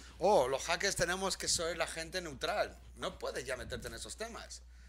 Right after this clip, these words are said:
porque si no los es-, los sponsors te van a quitar el sponsor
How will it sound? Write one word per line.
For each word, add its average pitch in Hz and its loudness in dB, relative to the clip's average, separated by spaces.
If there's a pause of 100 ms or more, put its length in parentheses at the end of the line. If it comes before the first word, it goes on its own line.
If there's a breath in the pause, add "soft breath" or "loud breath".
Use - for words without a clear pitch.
(160 loud breath)
porque 113 -4
si 117 -2
no 101 -4
los 131 0
es-, - -4
los 110 -6
sponsors 101 -8
te 202 -4
van 170 -6
a 113 -6
quitar 107 -6
el 123 -2
sponsor 113 -8